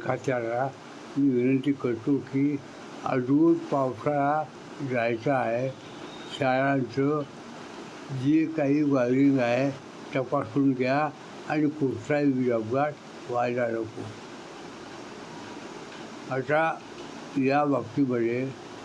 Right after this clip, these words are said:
जरी शाळेचा कनेक्शन बंद केलं असतं, तरी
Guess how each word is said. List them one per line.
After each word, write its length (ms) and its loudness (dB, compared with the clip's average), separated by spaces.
जरी 320 8
शाळेचा 840 0
कनेक्शन 560 2
बंद 300 2
केलं 240 2
असतं, 460 0
तरी 220 6